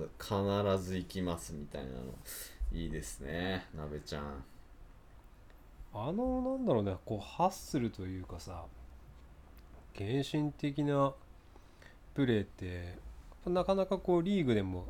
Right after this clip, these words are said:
Speaker 2: 数人しかいないなって感じするよね。
Speaker 1: なんか、ハッスルプレーっていうのは、
Speaker 2: うん。
Speaker 1: なんか、評価もされるんでしょうし、でもさ、
Speaker 2: うん。
Speaker 1: みんな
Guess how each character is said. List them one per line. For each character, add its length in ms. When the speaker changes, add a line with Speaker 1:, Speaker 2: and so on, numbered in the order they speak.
Speaker 2:
数 240
人 160
し 100
か 120
い 60
な 120
い 80
な 160
っ 60
て 80
感 160
じ 60
す 100
る 60
よ 80
ね。 240
Speaker 1:
な 140
ん 80
か、 120
ハ 160
ッ 20
ス 360
ル 320
プ 100
レ 180
ー 40
っ 40
て 280
い 140
う 40
の 60
は、 60
Speaker 2:
う 40
ん。 380
Speaker 1:
な 60
ん 80
か、 80
評 220
価 180
も 160
さ 160
れ 140
る 160
ん 100
で 120
し 120
ょ 100
う 40
し、 480
で 80
も 140
さ、 120
Speaker 2:
う 40
ん。 40
Speaker 1:
み 120
ん 60
な 100